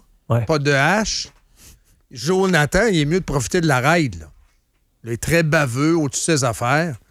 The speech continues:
Speaker 2: Mais tu sais, on s'en parlait <laughs> durant la pause, euh, ce matin. Eux autres, faut falloir qu'ils évitent l'humiliation, là.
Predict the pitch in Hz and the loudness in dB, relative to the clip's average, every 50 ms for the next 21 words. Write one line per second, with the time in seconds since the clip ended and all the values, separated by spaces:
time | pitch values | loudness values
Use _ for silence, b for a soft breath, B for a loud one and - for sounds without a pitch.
0 | _ _ - - _ _ _ _ _ - - - - 214 202 156 - 175 160 156 | _ _ -20 -20 _ _ _ _ _ -12 -4 -2 0 2 2 2 2 2 2 2
1 | - 135 139 175 233 233 156 - - - 147 127 156 139 156 170 165 160 143 123 | 2 0 0 2 0 0 0 -2 -4 -8 -8 -8 -6 -2 0 0 2 2 0 -2
2 | b b b b b b b b b 135 135 127 - 185 202 226 208 180 143 139 | b b b b b b b b b -4 -2 0 2 2 2 4 2 2 2 0
3 | 139 131 123 123 123 120 117 - - 151 123 117 - - 151 170 208 220 - _ | 2 2 2 2 0 0 -2 -2 -2 -2 -2 0 2 2 2 4 2 0 -2 _
4 | _ _ _ _ _ _ _ _ _ _ _ _ _ _ _ _ _ _ - _ | _ _ _ _ _ _ _ _ _ _ _ _ _ _ _ _ _ _ -20 _
5 | _ _ - 156 147 131 175 202 214 - 147 135 - - 165 165 - 143 139 135 | _ _ -2 0 2 4 4 2 2 0 -2 -2 0 2 0 2 2 0 0 2
6 | 170 160 151 139 135 135 135 127 120 110 101 - - 139 151 151 120 92 73 | 0 0 0 0 0 0 0 2 2 2 0 0 0 0 0 -2 -4 -8 -10